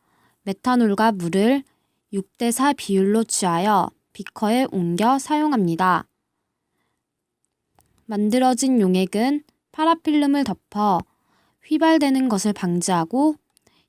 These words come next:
이물이 들어가지 않도록 합니다.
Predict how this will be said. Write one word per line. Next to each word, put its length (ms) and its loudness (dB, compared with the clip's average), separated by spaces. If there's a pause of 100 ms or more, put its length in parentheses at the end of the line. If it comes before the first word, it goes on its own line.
이물이 560 2
들어가지 560 0
않도록 640 -2
합니다. 560 -4